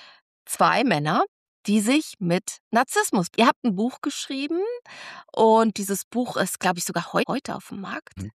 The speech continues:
Speaker 1: Ganz frisch.
Speaker 2: Ja.
Speaker 1: Darüber verrate ich euch später mehr, aber erstmal über euch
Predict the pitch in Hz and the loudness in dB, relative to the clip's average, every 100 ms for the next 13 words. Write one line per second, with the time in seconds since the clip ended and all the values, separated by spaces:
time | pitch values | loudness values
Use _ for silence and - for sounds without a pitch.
0 | _ _ _ _ - 170 196 - - - | _ _ _ _ -4 -2 -2 -4 -6 2
1 | 226 - - - - - - - - 240 | 4 4 -2 -6 -12 -20 -20 -18 -18 -18
2 | - - _ _ _ _ _ _ _ _ | -18 -20 _ _ _ _ _ _ _ _
3 | _ _ 180 175 196 185 190 185 180 175 | _ _ 2 4 4 6 6 8 6 4
4 | - _ _ _ - 180 156 196 180 165 | 0 _ _ _ -2 2 2 0 -2 -2
5 | - - 170 180 175 170 220 349 381 - | -2 -2 0 0 0 2 4 6 4 2
6 | 247 277 277 - _ _ - 330 - 349 | 4 6 6 4 _ _ 0 0 4 6
7 | 339 339 - 240 233 - 175 185 - | 8 4 2 2 2 2 0 0 -6